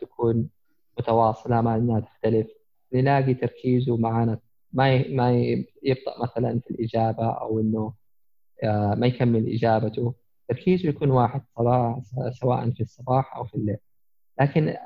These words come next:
أول ما تعب من الناحية الطبية، أول ما جات حرارته زادت، أو أول ما أعطيناه علاج الألم، أو أول ما جاله التهاب في ال-،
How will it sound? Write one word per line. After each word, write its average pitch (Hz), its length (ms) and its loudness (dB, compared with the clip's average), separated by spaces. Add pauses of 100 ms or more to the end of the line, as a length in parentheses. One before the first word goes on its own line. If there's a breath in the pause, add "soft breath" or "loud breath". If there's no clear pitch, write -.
(140)
أول 170 280 4
ما 156 140 4
تعب 160 400 2 (840)
من 117 80 4
الناحية 123 720 4
الطبية، 131 880 2 (200)
أول 117 240 4
ما 117 120 2
جات 117 300 0
حرارته 120 480 -2
زادت، 113 520 0 (520)
أو 107 80 -4
أول 117 380 0
ما 113 80 0
أعطيناه 113 460 0
علاج 113 380 -2
الألم، 113 500 -2 (680)
أو 107 120 0
أول 113 260 2
ما 113 120 0
جاله 113 220 0
التهاب 110 420 -2
في - 80 -8
ال-، 107 520 -2